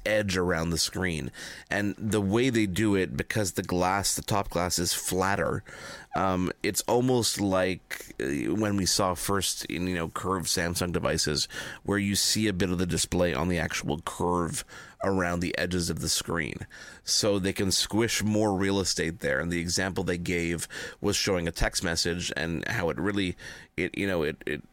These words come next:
it wraps, it wraps text so it goes on to the next line a lot sooner.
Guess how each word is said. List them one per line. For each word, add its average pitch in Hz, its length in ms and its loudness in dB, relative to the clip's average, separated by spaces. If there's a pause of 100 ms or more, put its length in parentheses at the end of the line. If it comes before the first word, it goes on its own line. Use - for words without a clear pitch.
(140)
it 76 180 -4
wraps, 95 500 0
it - 240 -6
wraps 92 320 0
text - 300 -2
so 87 140 2
it 82 60 -2
goes 87 180 0
on 85 100 2
to 90 80 -2
the 85 80 2
next 82 260 -2
line 87 380 0
a - 80 -2
lot 80 240 0
sooner. 110 420 0